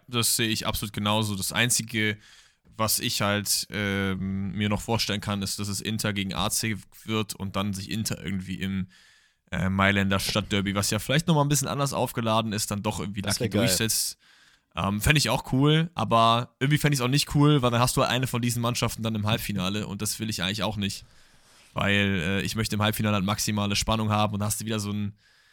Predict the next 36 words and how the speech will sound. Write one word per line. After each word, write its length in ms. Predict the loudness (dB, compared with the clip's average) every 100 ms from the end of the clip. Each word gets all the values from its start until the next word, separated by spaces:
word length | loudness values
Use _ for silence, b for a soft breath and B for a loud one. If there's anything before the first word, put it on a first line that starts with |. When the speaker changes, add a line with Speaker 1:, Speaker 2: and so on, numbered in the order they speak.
| b b b _
Speaker 1:
ah, 160 | -4 -2 B -6
weiß 180 | -6
ich 140 | -6 -6
nicht, 160 | -6
so 80 | -4
ein 80 | -2
Halbfinale, 500 | -4 -4 -2 -2 -2
wo 240 | -2 -2
man 160 | -2 -2
an 140 | -2
sich 160 | -4 -6
halt 100 | -6 -4
eigentlich 440 | -2 -2 -2 -2
sicher 220 | 0 -2
sein 180 | -2 -2
kann, 200 | -2 -4
dass 140 | -4
dann 120 | -6 -6
der 120 | -6
andere 200 | -8 -6
weiterkommt. 220 | -4 -2
Auf 60 | 0
der 100 | 2
anderen 180 | 4
Seite 260 | 4 0 -2
ist 220 | 0 2
die 80 | 2
Champions 300 | 2 2 4
League, 160 | 2 2
ist 120 | 0
es 100 | 0
sowieso 300 | 0 0 -2
nicht 140 | -2
super 220 | -4 -4 -6
predictable, 540 | -6 -8 -8 -6 -4
deswegen 480 | -4 -4 -4 -4